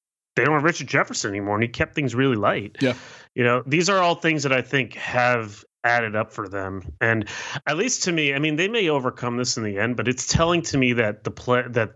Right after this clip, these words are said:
Speaker 1: you're seeing all this stuff about how even they're saying it's different.
Speaker 2: Yeah.
Speaker 1: That they seem like there's more of a crisis, um, going on there. And then look, LeBron's free agency is a big looming <laughs> shadow. Like,
Speaker 2: There's no doubt.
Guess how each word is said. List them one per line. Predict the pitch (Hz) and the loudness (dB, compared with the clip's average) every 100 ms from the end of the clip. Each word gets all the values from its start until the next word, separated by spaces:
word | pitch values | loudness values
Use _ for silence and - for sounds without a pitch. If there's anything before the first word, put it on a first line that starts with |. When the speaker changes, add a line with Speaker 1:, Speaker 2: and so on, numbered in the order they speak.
| - | -12
Speaker 1:
you're | 143 127 | -2 -2
seeing | - 147 131 | 2 2 4
all | 120 | 2
this | 110 107 | 2 -2
stuff | - 113 | 0 -2
about | 104 110 | 0 -2
how | 120 110 107 113 - | 2 2 2 -2 -4
even | 131 127 107 | -2 0 0
they're | 110 | 0
saying | 117 - 101 95 | 0 -2 -2 -4
it's | 90 - | -6 -4
different. | 98 - 92 - - | -6 -6 -10 -12 -4
Speaker 2:
Yeah. | 135 151 143 127 | 0 2 2 0
Speaker 1:
That | 107 | -4
they | 101 127 | 0 0
seem | 131 - 135 | 0 -2 0
like | 120 117 | 2 0
there's | 120 107 | -2 -4
more | 110 107 | -2 -2
of | 101 | -2
a | |
crisis, | 98 - 98 95 104 90 - - - | -4 -2 0 0 -2 -2 -2 -4 0
um, | 110 101 98 95 - _ _ _ _ - | 2 4 2 -2 -8 _ _ _ _ 0
going | 113 107 | 2 4
on | 107 | 2
there. | 123 | 4
And | 151 | 4
then | 185 196 185 | 2 0 0
look, | 254 - - _ _ 131 | 0 -2 -10 _ _ 0
LeBron's | 143 175 262 | 2 2 2
free | 254 247 240 | -2 0 2
agency | 262 285 - 139 | 2 0 2 2
is | 131 123 | 2 2
a | 131 | 0
big | - 131 143 | 2 2 2
looming | 139 107 123 139 131 | 0 0 2 2 -2
<laughs> | |
shadow. | 127 - 127 190 139 101 | -4 -4 -2 -2 -2 -2
Like, | 120 | 0
Speaker 2:
There's | 139 120 | 2 0
no | 104 | -2
doubt. | 87 87 | -4 -8